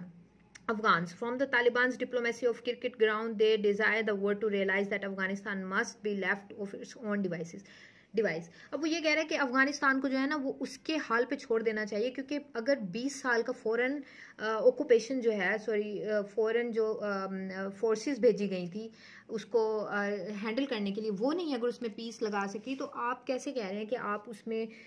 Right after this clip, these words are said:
अब, अब बीस साल और लेके उसको और फोर्स करके आप उसमें peace लगा सकेंगे? तो उसको उसके हाल पे छोड़ देना चाहिए और तालिबान को अपनी peace की डेफिनेशन खुद define करने दीजिए, तालिबान को खुद चलाने दीजिए अफगानिस्तान, right? अब यहाँ पे देखें, dealing with extremism and terrorism is in the context of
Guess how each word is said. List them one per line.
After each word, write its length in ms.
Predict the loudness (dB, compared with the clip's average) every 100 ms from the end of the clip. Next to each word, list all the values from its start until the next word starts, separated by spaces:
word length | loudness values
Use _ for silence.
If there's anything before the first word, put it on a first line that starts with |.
| -20 -12
अब, 240 | -6 -6 -4
अब 60 | -4
बीस 300 | 0 -2 0
साल 160 | 0
और 240 | 4 6 6
लेके 300 | 6 4 0
उसको 300 | -2 -2 0
और 240 | 6 6
फोर्स 340 | 6 4 4 0
करके 260 | -4 -2
आप 140 | -4 -4
उसमें 200 | -8 -6
peace 260 | -6 -6
लगा 200 | -4 -4
सकेंगे? 420 | -4 -4 0 2
तो 100 | 2
उसको 360 | 0 -6 -4 -4
उसके 280 | -4 -4 -4
हाल 240 | 0 0
पे 120 | 0
छोड़ 240 | -4 -2 -2
देना 180 | -2 -2
चाहिए 220 | -2 0
और 160 | 0
तालिबान 500 | 2 2 2 2 -2
को 120 | 0 -2
अपनी 360 | -2 -2 -2
peace 240 | -2 -6 -2
की 120 | -2
डेफिनेशन 440 | -2 -4 -4 -6
खुद 200 | -4 -2
define 340 | 0 -2 -2 -2
करने 280 | -2 -2
दीजिए, 280 | -4 -6 -6
तालिबान 640 | -6 -2 0 0 0 0
को 120 | -2 -4
खुद 240 | -2 0
चलाने 340 | 2 0 0
दीजिए 260 | -2 -2 -2
अफगानिस्तान, 580 | -2 -4 -8 -10 -8 -2
right? 200 | -2 -2 -12 -20 -20 -20 -20 -10
अब 100 | -4
यहाँ 160 | -2 0
पे 80 |
देखें, 220 | 0 2 0
dealing 460 | 0 0 0 -6 -12 _ _ _ _ _ _ -20 _ -20 -8 -2
with 120 | -2
extremism 640 | 0 -2 -2 -4 -2 -2
and 260 | 0 0 2
terrorism 520 | 2 4 0 -2 -4
is 180 | -4 -4
in 140 | -2
the 80 | -2
context 340 | -2 -4 -4
of 60 | -4